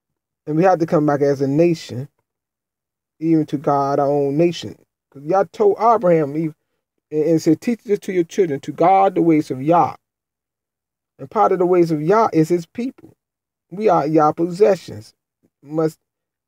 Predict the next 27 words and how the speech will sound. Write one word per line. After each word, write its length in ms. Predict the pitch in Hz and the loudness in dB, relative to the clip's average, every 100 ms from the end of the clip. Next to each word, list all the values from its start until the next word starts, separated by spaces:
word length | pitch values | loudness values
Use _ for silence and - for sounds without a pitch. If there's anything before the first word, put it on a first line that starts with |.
| _ | _
uh, 600 | 156 156 151 143 123 104 | -6 -2 -2 -4 -8 -8
uh, 80 | 156 | -4
need 220 | 156 165 156 | 0 2 0
to 40 | |
be 140 | 151 | -4
guarded 380 | 151 170 175 165 | -2 2 2 2
and 80 | 147 | 0
protect 440 | 135 - - 180 | -4 -6 -10 -8
and 120 | 151 156 | -6 -4
watch 240 | 156 - | -4 -2
over. 140 | 123 | -4
Yah 220 | 151 180 190 | 0 2 2
say 200 | - 165 | 2 0
he 100 | 160 | 0
pr-, 160 | - _ _ _ _ | -4 _ _ _ _
promised 340 | 170 165 151 | -2 -2 0
to 80 | 147 | -2
do 180 | 151 190 | -2 -4
these 140 | 170 | -6
things, 260 | 170 160 151 | -2 0 2
but 100 | 156 | 2
he 60 | |
give 160 | 160 160 | 4 2
us 80 | 135 | 2
wisdom 600 | 143 214 220 - 147 156 _ _ _ _ _ _ _ _ _ _ | 2 2 2 -2 -4 -6 _ _ _ _ _ _ _ _ _ _
to 160 | 156 | -4
protect. 520 | 151 143 - 208 - | -2 -4 -2 -2 -2